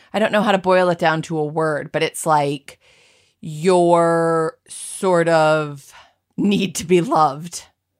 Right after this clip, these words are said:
which is probably anybody's, isn't it? So then I was gonna say neediness, but that's not, I don't mean that, like, the core thing of you is how needy you are, but, like, you, you are incapable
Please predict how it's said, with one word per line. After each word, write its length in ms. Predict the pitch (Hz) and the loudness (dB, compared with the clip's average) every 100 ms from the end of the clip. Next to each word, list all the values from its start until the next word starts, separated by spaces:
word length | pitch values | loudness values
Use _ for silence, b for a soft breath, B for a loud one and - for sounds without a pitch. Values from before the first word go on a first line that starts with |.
| _ _ _ _ _ _ _ _ _ | _ _ _ _ _ _ _ _ _
which 140 | 269 254 | -12 -12
is 100 | 247 | -8
probably 340 | - 151 135 | -6 -6 -6
anybody's, 540 | 139 156 127 123 127 - | -6 -8 -8 -8 -10 -10
isn't 180 | 170 | -8
it? 140 | 185 - | -6 -4
So 60 | |
then 80 | 220 | -2
I 20 | 254 | -2
was 80 | |
gonna 120 | 240 247 | -2 -2
say 180 | 226 | -2
neediness, 560 | 190 185 214 208 175 147 | -2 -2 -2 -2 -2 -4
but 100 | - | -4
that's 220 | 175 - | -4 -2
not, 100 | 208 | 0
I 80 | 208 | 2
don't 140 | 220 | 2
mean 160 | 220 208 | 0 0
that, 80 | 190 | 2
like, 220 | 175 170 B B B | 0 0 B B B
the 80 | 185 | -10
core 260 | 175 196 170 | -4 0 0
thing 280 | - 175 170 | 0 -2 -2
of 100 | 165 | -2
you 100 | 160 | -6
is 100 | 143 | -8
how 160 | 147 147 | -6 -6
needy 360 | 147 170 165 | -4 -4 -4
you 300 | 143 123 113 | -4 -6 -8
are, 320 | 104 82 - - | -10 -10 -8 0
but, 200 | 165 - | 0 0
like, 800 | 160 156 151 151 - - - _ _ _ _ _ _ _ _ _ _ _ _ _ - | 0 2 2 -2 -8 -18 -20 _ _ _ _ _ _ _ _ _ _ _ _ _ -12
you, 800 | 160 170 190 185 180 180 175 165 b b _ _ _ _ _ _ _ _ _ _ - | -6 -2 0 2 2 2 0 -2 b b _ _ _ _ _ _ _ _ _ _ -8
you 220 | 185 196 | -2 2
are 200 | 185 180 - | 2 0 -4
incapable 1700 | 202 190 - - - - - - 226 226 - 156 127 127 170 226 | -4 -4 -6 -12 -14 -14 -16 -4 0 0 0 -4 -6 -6 -4 -4